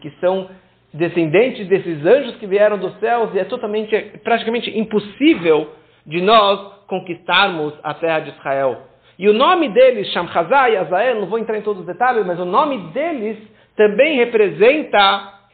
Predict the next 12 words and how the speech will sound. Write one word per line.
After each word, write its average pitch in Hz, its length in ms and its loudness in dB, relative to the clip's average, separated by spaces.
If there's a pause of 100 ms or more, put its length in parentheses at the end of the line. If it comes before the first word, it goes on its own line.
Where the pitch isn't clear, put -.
(140)
essa, 196 680 0 (300)
essa 170 340 -4 (160)
força 269 420 4
que 202 120 -8
eles 180 240 -8
têm 151 320 -6 (240)
e 180 80 0
essa 202 200 2
bagunça 202 680 0
que 226 100 -6
eles 208 180 -8
fizeram 226 580 0